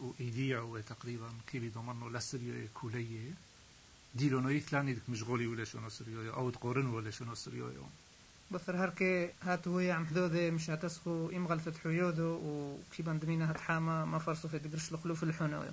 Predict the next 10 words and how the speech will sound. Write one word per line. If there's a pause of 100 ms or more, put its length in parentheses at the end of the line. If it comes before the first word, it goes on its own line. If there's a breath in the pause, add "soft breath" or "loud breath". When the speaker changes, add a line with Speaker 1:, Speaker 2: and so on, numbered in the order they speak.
(140)
Speaker 2:
كي
بغد
متلا
نيدر
بابيو. (280)
Speaker 1:
آه،
ملفونو
يوحانون
قاشيشو (100)
آفي